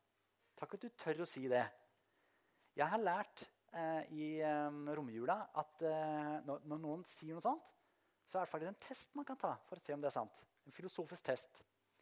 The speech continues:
Og det er ikke noe med Bibelen eller kristendom å gjøre, det er en filosofisk test. Og det første er, stemmer det med virkeligheten? Da må vi undersøke. Og ser det på religionene, livssyna, så er det noen som sier at Gud finnes ikke i hele tatt. Noen sier jo det finnes en Gud. Noen sier at, eh,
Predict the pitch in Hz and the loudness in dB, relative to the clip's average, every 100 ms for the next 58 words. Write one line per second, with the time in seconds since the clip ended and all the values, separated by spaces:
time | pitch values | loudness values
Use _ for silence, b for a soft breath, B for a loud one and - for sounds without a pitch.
0 | b b b b b 143 127 180 240 180 | b b b b b -2 2 2 2 0
1 | 165 190 202 175 127 135 185 202 139 127 | 0 0 -2 0 8 8 8 -2 -4 0
2 | 151 190 165 220 220 226 - 165 165 170 | 0 2 0 0 -6 -8 -4 -4 -4 -2
3 | 131 - - - _ _ _ _ _ - | -2 -2 -8 -20 _ _ _ _ _ -20
4 | - 143 165 - 156 170 - B B - | -14 -6 -4 0 0 -2 -6 B B 2
5 | 160 170 170 180 196 143 - 185 160 202 | 2 4 2 2 2 2 0 0 0 0
6 | 143 - 165 294 302 _ b b b b | 0 0 0 0 -8 _ b b b b
7 | 165 - 135 120 127 165 175 165 131 190 | -10 -2 4 4 6 6 8 8 6 6
8 | 285 - _ _ _ _ _ _ _ 143 | 4 2 _ _ _ _ _ _ _ -4
9 | 147 - - 139 202 233 - 143 170 139 | -2 -2 -2 2 4 4 4 4 4 2
10 | 160 - 143 143 - 139 - 156 156 156 | 0 2 4 4 2 -2 -2 -4 -2 0
11 | 139 131 220 - - - 139 139 135 131 | 2 2 0 -2 -16 -6 -6 0 0 0
12 | 135 147 135 135 170 220 190 B B B | -2 -4 -6 -4 -4 -4 -8 B B B
13 | B 139 156 131 143 143 - 143 147 143 | B -4 0 4 6 4 4 6 8 8